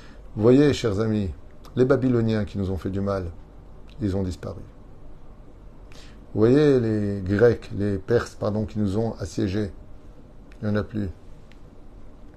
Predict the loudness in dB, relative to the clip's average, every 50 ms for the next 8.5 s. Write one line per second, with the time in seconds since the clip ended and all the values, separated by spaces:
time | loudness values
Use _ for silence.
0 | -18 -18 -18 -18 -18 -18 -20 -20 -20 -18 -18 -16 -16 -18 -18 -8 -2 4 6 6
1 | 8 8 6 6 6 6 6 6 6 6 4 2 2 0 2 4 6 6 4 4
2 | 0 -6 -16 -16 -18 -18 -18 -20 -20 -20 -20 -20 -20 -20 -16 -14 -12 -12 -10 -6
3 | -4 -2 -2 -2 -4 -6 -10 -16 -18 -18 -20 -20 -20 -20 -20 -20 -18 -18 -18 -18
4 | -18 -18 -18 -20 -20 -20 -20 -16 -12 -10 -8 -8 -4 -2 -2 0 0 -2 -2 -2
5 | -4 -6 -6 -8 -14 -16 -20 -20 -20 -20 -20 -20 -20 -18 -16 -8 -6 -4 -4 -4
6 | -4 -4 -4 -2 -2 -2 -4 -6 -12 -18 -18 -18 -18 -18 -18 -18 -18 -20 -20 -20
7 | -18 -18 -20 -18 -18 -18 -20 -20 -18 -20 -18 -16 -16 -16 -16 -16 -18 -18 -18 -2
8 | 6 8 10 10 10 8 8 6 6